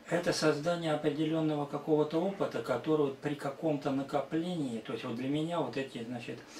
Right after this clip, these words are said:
шоковые состояния, когда они, какой-то плацдармик был создан,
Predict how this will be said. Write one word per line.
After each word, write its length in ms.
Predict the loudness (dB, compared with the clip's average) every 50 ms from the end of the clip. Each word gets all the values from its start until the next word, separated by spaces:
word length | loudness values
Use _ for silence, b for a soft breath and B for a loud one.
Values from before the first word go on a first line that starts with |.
| B B
шоковые 420 | -6 0 0 0 2 2 -2 -2
состояния, 680 | -2 -4 -4 -6 -4 -4 -2 -2 0 0 0 -2 -2
когда 300 | -2 -2 -2 0 2 2
они, 300 | 2 4 4 2 0 -2 B B B B B
какой-то 420 | -8 -6 2 4 4 4 4 -2
плацдармик 680 | -2 0 0 0 0 2 4 4 4 4 4 -2 -4 -4
был 180 | -4 -4 -6 -6
создан, 560 | -6 -2 -2 0 0 0 0 0 0 0 -2